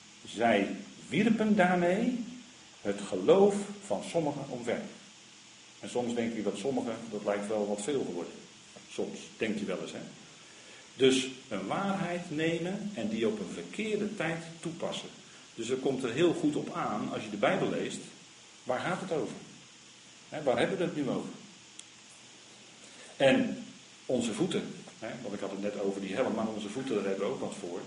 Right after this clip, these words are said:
Dat is de bereidheid hebben van het evangelie van de vrede. En een strategie van de tegenstander is om jou uit je tent te lokken. En wat bedoel ik dan? Om betrokken te worden bij een conflict.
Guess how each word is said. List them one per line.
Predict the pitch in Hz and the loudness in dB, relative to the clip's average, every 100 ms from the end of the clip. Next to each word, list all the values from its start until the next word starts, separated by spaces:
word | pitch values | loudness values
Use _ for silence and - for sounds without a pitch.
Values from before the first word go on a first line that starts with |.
| - - - - | -12 -18 -20 -6
Dat | 113 107 | -4 -2
is | 95 | -4
de | 95 | -4
bereidheid | 87 92 151 175 156 147 143 | -4 0 2 2 0 -4 -4
hebben | 131 143 - - - - | -4 -6 -10 -14 -14 -6
van | 131 | -4
het | 113 104 | -2 -2
evangelie | 95 87 - 135 135 135 135 - - | -4 -6 -2 0 0 -2 -6 -8 -8
van | 110 104 101 - - - | -6 -4 -4 -6 -12 -14
de | 92 | -10
vrede. | - 110 - - - - - - - - - - - - | -6 -4 -6 -10 -14 -18 -20 -20 -20 -20 -18 -18 -18 -2
En | 139 127 | 2 4
een | |
strategie | - 135 - 117 117 | 4 2 0 -2 -4
van | 104 | -4
de | 92 | -4
tegenstander | 95 127 95 - 87 82 82 | -2 -2 -4 -6 -6 -6 -8
is | 90 - - - - - - | -8 -10 -14 -20 -20 -20 -6
om | 107 104 | -2 0
jou | 104 98 92 92 - | 2 2 2 -2 -4
uit | 113 110 | -4 -2
je | 104 - | -6 -2
tent | 170 165 - | -2 -2 -6
te | 104 | -4
lokken. | 90 87 117 - - - - - - - - - | -4 -4 -8 -10 -18 -20 -20 -20 -20 -20 -20 -12
En | 104 | -2
wat | 104 | -2
bedoel | 101 151 | 0 0
ik | 135 | 0
dan? | 95 101 - - - - - - - - | -2 -4 -8 -12 -16 -20 -20 -20 -20 -8
Om | - 120 113 98 - - | 4 6 6 2 -2 -6
betrokken | 104 - 214 - | -6 2 2 4
te | 120 | 0
worden | 104 101 107 | 2 2 4
bij | 117 113 | 4 4
een | 113 107 | 0 0
conflict. | 117 101 - 170 - | 2 2 0 -4 -4